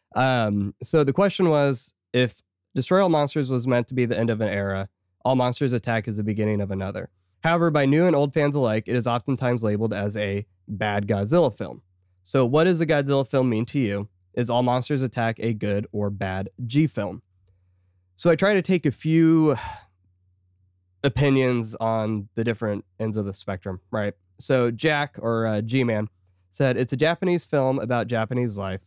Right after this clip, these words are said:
and how difficult it was to grow up during that, uh, that decade. It's the most tender and truly Honda movie of the series. It's not a Godzilla movie, and that's its greatest strength. I'm glad Honda did something fresh for a change." So we have one vote for not a Godzilla movie.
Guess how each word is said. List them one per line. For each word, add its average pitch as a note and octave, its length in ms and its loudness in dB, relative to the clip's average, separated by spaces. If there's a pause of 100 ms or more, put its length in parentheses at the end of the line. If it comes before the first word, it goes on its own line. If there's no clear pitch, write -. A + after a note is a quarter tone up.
and A2+ 120 -4
how C#3 120 2
difficult B2+ 500 0
it A#2 100 0
was G2+ 280 -4
to B2 100 -4
grow G#2+ 260 -2
up G2 120 -6
during F#2+ 220 -6
that, A#2 320 -4
uh, G#2 320 -4
that B2+ 160 0
decade. G#2+ 360 -2 (840)
It's C#3 100 0
the D3 80 2
most C#3+ 260 2
tender E3 300 2
and D3+ 100 2
truly D3 340 -2
Honda C3 340 0
movie A2+ 300 -2
of G#2+ 120 -2
the A2 80 -4
series. F#2+ 420 -10 (420)
It's A2+ 160 -4
not C3 140 2
a C3+ 60 0
Godzilla C3 440 2
movie, A#2 480 0
and G#2+ 200 -6
that's A#2+ 320 -2
its A2+ 180 -6
greatest G#2 360 -4
strength. - 380 -4 (360)
I'm A2+ 120 -2
glad B2 260 0
Honda A#2+ 300 0
did A#2 180 -2
something G#2 320 -6
fresh A#2+ 300 -4
for F2+ 120 -8
a E2 60 -10
change." - 480 -14
So G2 440 -4
we G#2 100 -4
have G2+ 120 -2
one C3+ 200 2
vote B2+ 220 0
for A#2+ 80 -6
not A#2+ 200 0
a G2+ 40 -2
Godzilla G2 400 -6
movie. F#2+ 300 -12